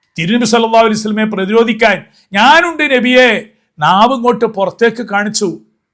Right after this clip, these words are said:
ഇത് ഹസ്സാൻ ഇബ്നു സാബിത്തിന്റെ സാഹിത്യ ആർജവമാണ്. അപ്പോഴാണ് റസൂലുള്ളാഹി പറഞ്ഞത്, "വല്ലാഹി മാ യസുറുനി ബിഹി മിഖ്വൽ ബൈന ബുസ്ര വ സനഅ."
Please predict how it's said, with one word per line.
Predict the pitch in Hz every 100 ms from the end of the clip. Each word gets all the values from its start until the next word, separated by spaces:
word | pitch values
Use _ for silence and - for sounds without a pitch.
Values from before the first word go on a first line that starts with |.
| _ _ _
ഇത് | 196 254 254
ഹസ്സാൻ | - 175 208 233
ഇബ്നു | 240 226
സാബിത്തിന്റെ | - 214 214 - 240 247 214 - _ _
സാഹിത്യ | - 156 185 - 240 - 240
ആർജവമാണ്. | 214 156 185 208 - 247 254 240 214 170 - _ _ -
അപ്പോഴാണ് | 143 220 208 202 175
റസൂലുള്ളാഹി | 165 220 220 202 180 175
പറഞ്ഞത്, | 160 175 196 180 151 - _ -
"വല്ലാഹി | 165 175 214 226 220
മാ | 208 202
യസുറുനി | 196 190 262 247 247 214 208
ബിഹി | 196 208 220 208
മിഖ്വൽ | 254 247 247 233 202 - _ _ -
ബൈന | 240 269 233
ബുസ്ര | 233 220
വ | 226 214 214
സനഅ." | - 190 185 175